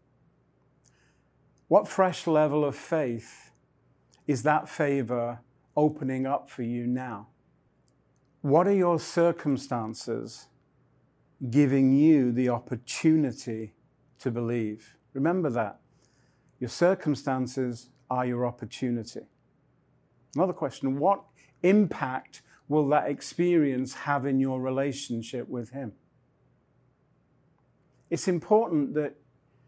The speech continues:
you listen to your language when you talk about your challenges.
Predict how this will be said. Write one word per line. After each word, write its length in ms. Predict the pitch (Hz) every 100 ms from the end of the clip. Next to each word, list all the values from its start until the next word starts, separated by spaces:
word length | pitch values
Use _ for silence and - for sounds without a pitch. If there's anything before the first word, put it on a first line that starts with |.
| _ _ _
you 180 | - 160
listen 540 | 156 160 180 - 175 165
to 140 | 165
your 200 | 160 151
language 1080 | 143 147 156 156 123 120 113 113 - - _ _ _
when 200 | 147 143
you 140 | 139 135
talk 400 | - 151 147 -
about 300 | 120 117 117
your 160 | 120
challenges. 880 | 110 143 131 123 113 104 107 -